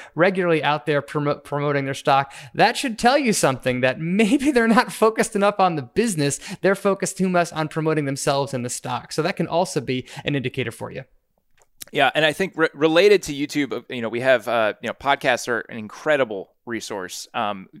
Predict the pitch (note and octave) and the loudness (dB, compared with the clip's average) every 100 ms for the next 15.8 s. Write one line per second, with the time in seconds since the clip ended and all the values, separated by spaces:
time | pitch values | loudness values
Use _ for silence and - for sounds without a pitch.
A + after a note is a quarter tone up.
0 | - C#3 A#2 B2+ C#3+ C#3+ - F#3+ F3+ D3+ | -12 -10 -10 -6 -2 -2 2 0 2 -4
1 | C#3 E3+ - E3 D3 C#3+ B2+ - G#2+ A#2 | -4 -8 -6 -2 0 0 -2 -8 -14 -8
2 | C#3 C#3 C3 - A#2 A#2 A2 A2+ A2+ - | -6 -6 -8 -10 -6 -4 -2 -4 -10 -12
3 | - G#2 G#2+ G#2 G2 F#2 - A2 - - | -12 -10 -10 -8 -8 -8 -6 -6 -6 -12
4 | A2 - C3 - A#2 - A2 G2 - - | -12 -6 -6 -6 -10 -4 -4 -4 -10 -20
5 | - - - A2+ G2+ - A#2+ A2+ G2+ A2 | -20 -20 -8 -6 -4 -4 -4 -2 -2 -4
6 | G#2+ C3 C3 G#2+ G2+ G2 - G#2+ G#2+ - | -4 -4 -4 -8 -10 -10 -10 -12 -10 -8
7 | G#2 - - G#2+ - _ G#2+ - G#2+ G#2 | -8 -8 -8 -10 -10 _ -14 -10 -8 -6
8 | F#2+ F2+ F2+ G2 _ - _ - A2 A2+ | -8 -8 -10 -10 _ -20 _ -2 0 0
9 | - - G3 _ F#3 - B3+ B3+ G3 C#3+ | -2 0 -2 _ -8 -6 -8 -6 0 4
10 | C3+ B2 A#2+ D3 B2+ C#3 C#3+ D#3 C#3+ - | 6 4 0 -2 0 2 2 4 0 -2
11 | - B2 - C3 - C#3 C#3 C3+ A#2 A2+ | -6 -6 -4 -4 0 0 0 -4 -4 -2
12 | A#2 A#2 A#2 - G#2 - D3 C#3+ - B2+ | -2 -2 -4 -4 -6 -4 -6 -6 -2 -2
13 | - C#3 C#3+ B2 G#2+ A#2 C#3+ G#2 F#2+ A2+ | 2 2 4 2 2 2 0 -2 -8 -4
14 | C3 B2 G2 - - A2+ - _ - G#2 | -2 -2 -4 -8 -6 -6 -8 _ -8 -6
15 | G#2 G2 G2 F#2+ - G2 F#2+ | -6 -8 -6 -6 -6 -8 -8